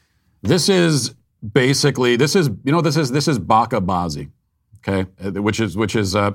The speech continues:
Afghanistan. And a lot of our veterans who spent time in Afghanistan, unfortunately, um, confronted this and, and were very, made very much aware of this, uh, of this tradition in, uh, the culture among, among the men in Afghanistan.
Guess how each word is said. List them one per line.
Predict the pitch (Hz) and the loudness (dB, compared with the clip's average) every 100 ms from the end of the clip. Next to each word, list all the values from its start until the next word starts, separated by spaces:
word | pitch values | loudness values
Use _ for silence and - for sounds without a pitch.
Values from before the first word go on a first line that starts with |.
| - | 0
Afghanistan. | 117 117 113 110 104 110 104 98 | -2 0 -2 -2 -2 -2 -2 -2
And | |
a | 95 | 0
lot | 107 | 0
of | 104 | 0
our | 101 92 - _ _ _ | -2 -2 -8 _ _ _
veterans | 90 117 113 110 101 - | -2 0 2 2 0 0
who | 98 95 | -2 -2
spent | - 113 104 | 0 -2 0
time | 120 113 110 | 0 2 2
in | 104 | 0
Afghanistan, | 92 113 107 104 110 101 98 98 | -2 0 0 -2 0 0 0 -2
unfortunately, | 104 - 117 - 107 101 98 92 _ _ _ _ _ - | -4 -2 -2 -2 -4 -2 -2 -4 _ _ _ _ _ -2
um, | 104 98 95 95 - _ _ _ _ _ _ _ _ - - - 95 | 0 2 0 -2 -6 _ _ _ _ _ _ _ _ -20 -20 -18 -6
confronted | - 117 - 127 104 98 | -2 0 2 0 0 -2
this | 104 98 110 | -2 -2 -2
and, | 101 98 | -2 -2
and | 104 101 101 | -2 0 0
were | 101 | 0
very, | 110 107 | 0 -2
made | 92 104 110 104 | -2 -2 0 0
very | 107 | 0
much | 104 101 | -2 -2
aware | 92 107 104 | -2 0 0
of | 98 | -2
this, | 90 98 - | -2 -4 -4
uh, | 101 95 - _ _ - | -4 -4 -8 _ _ -8
of | 95 | -4
this | 110 - | -4 -4
tradition | - 123 120 117 117 101 90 101 | -4 0 0 0 -2 -2 -4 -4
in, | 107 101 98 98 98 | 0 2 0 -2 -4
uh, | 101 | -8
the | 98 | -4
culture | - 120 - 95 82 | -4 -2 -2 -4 -2
among, | 104 107 101 | -2 -2 -2
among | 98 101 107 | -2 -2 0
the | 101 | 0
men | 101 113 107 | 0 0 0
in | 101 | -2
Afghanistan. | 92 107 104 98 - 85 87 | -4 -4 -2 -4 -6 -6 -8